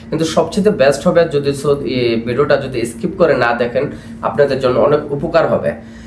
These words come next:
তো বন্ধুরা, অবশ্যই ভিডিওটা স্কিপ করে দেখবেন না। তো মেইন কথাটা আসার আগে বলবো, যারা আমার চ্যানেলে নতুন এসেছেন, so প্লিজ সাবস্ক্রাইব করে পাশে যে বেল আইকনটা আছে অবশ্যই প্রেস করে রাখবেন। এরকম ভালো কিছু তথ্য এবং ভিডিও পেতে সবার আগে যেন আপনাদের মোবাইলের নোটিফিকেশন চলে আসে।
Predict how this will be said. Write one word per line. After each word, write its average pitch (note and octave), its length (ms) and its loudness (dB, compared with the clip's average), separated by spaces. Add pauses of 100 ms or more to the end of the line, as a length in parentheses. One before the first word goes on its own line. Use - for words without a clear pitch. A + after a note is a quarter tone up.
(180)
তো A3+ 80 4
বন্ধুরা, G#3+ 300 6
অবশ্যই F3+ 320 4
ভিডিওটা F3 340 4
স্কিপ F3 260 -2
করে E3 180 4
দেখবেন D#3 400 2
না। D#3+ 200 6
তো C3 220 2
মেইন A#2+ 300 2
কথাটা B2 300 2
আসার C3+ 320 0
আগে D3+ 140 2
বলবো, D#3+ 360 2
যারা A#2+ 260 0
আমার A#2 340 4
চ্যানেলে B2 300 0
নতুন C#3 460 2
এসেছেন, B2 460 0
so A#2 180 -2
প্লিজ E3 340 -2
সাবস্ক্রাইব B2+ 520 -2
করে C#3+ 140 2 (180)
পাশে A#2 280 0
যে - 100 -8
বেল A2 300 2
আইকনটা C#3+ 320 2
আছে C#3 380 -6 (200)
অবশ্যই A2+ 320 0
প্রেস A2+ 420 2
করে G2 100 2
রাখবেন। F#2 300 0
এরকম C#3+ 460 -2 (360)
ভালো A#2+ 300 2
কিছু D#3+ 260 0 (100)
তথ্য C#3+ 400 2
এবং D3 520 4
ভিডিও C#3 260 2
পেতে E3+ 380 2 (140)
সবার F3+ 300 2
আগে D#3+ 140 2
যেন C#3+ 140 2
আপনাদের C3 440 0
মোবাইলের A2+ 340 4
নোটিফিকেশন C#3 600 0
চলে G2 220 2
আসে। F2 200 -2